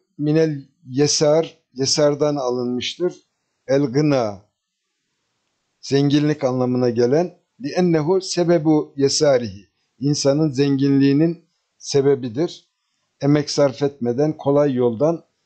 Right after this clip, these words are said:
zengin olmaktadır. Galel Esheriyyü, Esheri şöyle demiştir. El meysiru,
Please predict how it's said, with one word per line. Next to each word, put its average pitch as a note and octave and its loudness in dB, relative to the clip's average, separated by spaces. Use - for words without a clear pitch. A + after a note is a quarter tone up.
zengin C#3+ -2
olmaktadır. B2 -4
Galel F#3 2
Esheriyyü, D#3 0
Esheri D3+ 2
şöyle C#3+ 2
demiştir. C3 -4
El D#3 2
meysiru, E3 0